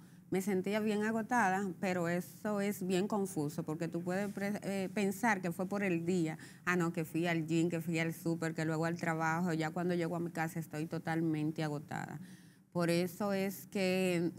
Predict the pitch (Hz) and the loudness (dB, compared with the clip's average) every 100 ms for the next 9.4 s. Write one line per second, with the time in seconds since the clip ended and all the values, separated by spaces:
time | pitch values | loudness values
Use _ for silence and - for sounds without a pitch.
0 | - 170 214 214 208 202 190 196 190 180 | -2 0 2 0 0 0 2 0 0 0
1 | 165 180 165 147 127 - - - - - | 2 2 4 4 2 -2 -14 -10 -10 -10
2 | - - - 156 165 165 156 165 170 160 | -20 -20 -4 -2 0 0 0 2 2 2
3 | 156 170 185 196 175 185 190 180 - 196 | 2 4 2 2 -2 -2 -2 -2 0 4
4 | 190 180 175 180 170 180 175 220 277 - | 4 4 2 2 2 2 4 2 0 -2
5 | 196 - - 160 156 151 202 170 208 214 | -4 -6 -6 0 0 0 2 2 2 0
6 | 180 185 - - - - - - 175 175 | -2 -6 -8 -20 -20 -20 -8 2 4 6
7 | 220 240 233 208 208 208 202 202 185 175 | 6 4 2 0 0 0 0 0 2 2
8 | 185 170 175 185 196 196 185 175 175 185 | 2 4 4 4 2 0 0 2 2 2
9 | 175 233 214 196 | 2 2 2 0